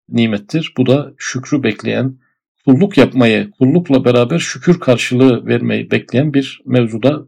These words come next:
budur. Dördüncü olarak da yine imanı saydı, imanla beraber de bütün Esma-i Hüsna'nın hazinelerini tadabilme imkanı insana verilmiş. Yani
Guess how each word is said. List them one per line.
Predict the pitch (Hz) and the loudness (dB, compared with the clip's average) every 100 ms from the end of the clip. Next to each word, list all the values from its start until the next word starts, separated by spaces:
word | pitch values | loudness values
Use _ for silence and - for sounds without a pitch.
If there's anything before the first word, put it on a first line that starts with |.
| - | -6
budur. | 131 131 - - _ _ _ _ _ _ _ - | -4 -4 -8 -20 _ _ _ _ _ _ _ 2
Dördüncü | 156 147 160 156 | 4 4 0 4
olarak | 143 127 113 | 6 6 4
da | 175 | 2
yine | 151 139 165 - | 2 2 0 -2
imanı | 156 147 143 135 | 0 4 6 6
saydı, | 131 107 95 - - _ _ - | 4 0 -2 -4 -20 _ _ 0
imanla | 135 131 120 107 | 4 4 4 0
beraber | 131 120 101 101 | 2 2 0 -2
de | 107 127 | -4 -6
bütün | 123 - | -4 -4
Esma-i | - 113 135 127 113 | -2 -4 0 0 0
Hüsna'nın | 123 - 117 139 151 - | -4 -2 0 0 -2 -6
hazinelerini | 135 131 131 123 113 110 151 170 - _ | 0 2 4 2 0 0 0 -2 -6 _
tadabilme | - 131 131 123 120 151 | -4 0 2 0 0 0
imkanı | 123 117 110 123 151 | 0 -2 0 0 0
insana | 131 120 - 110 147 - _ _ _ _ 131 | -2 -2 0 0 -2 -8 _ _ _ _ 2
verilmiş. | 110 101 - | 2 0 0
Yani | 147 117 143 160 | 2 4 2 -4